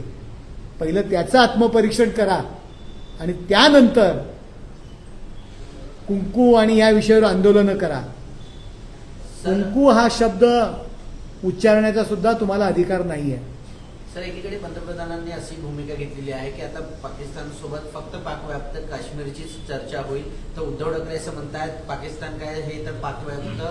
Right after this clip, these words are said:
Speaker 2: काश्मीर देखील घेऊन येणार नाहीत. अ, हे केक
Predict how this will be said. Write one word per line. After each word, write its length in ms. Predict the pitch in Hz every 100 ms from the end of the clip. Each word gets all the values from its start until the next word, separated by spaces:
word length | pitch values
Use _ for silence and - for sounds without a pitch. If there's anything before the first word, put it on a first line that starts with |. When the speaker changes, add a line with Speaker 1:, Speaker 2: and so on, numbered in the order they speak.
| 170 - - 156
Speaker 2:
काश्मीर 340 | 147 165 175
देखील 380 | 165 165 170 165
घेऊन 220 | 151 156
येणार 320 | 156 151 151
नाहीत. 440 | 147 135 131 160 - - -
अ, 60 | -
हे 280 | 143 139 160
केक 420 | 165 170 165